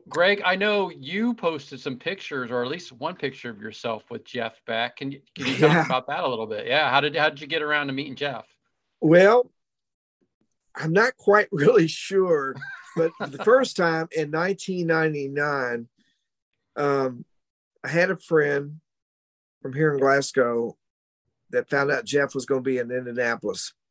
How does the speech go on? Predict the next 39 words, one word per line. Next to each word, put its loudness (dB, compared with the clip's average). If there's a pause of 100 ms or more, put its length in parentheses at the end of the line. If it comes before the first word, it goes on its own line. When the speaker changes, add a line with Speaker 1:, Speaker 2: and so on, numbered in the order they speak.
(960)
Speaker 2:
and, 2
uh, 0 (840)
wanted 0
to 0
know 2
if -6
I 0
wanted 2
to 2
go. 4
And 2
it 0
was -4
during 4
the 4
week. 0 (340)
Headhunters -4
weren't -6
touring. -4 (1300)
You -6
know, -2
we 4
were, 2
we 2
were 2
off -2
that 0
week -8
or -6
whatever, -2
and -6 (320)
said, 2
"Yeah, 2
man, 2
let's -4
go." -2 (640)
So 2
we, 6
uh, 0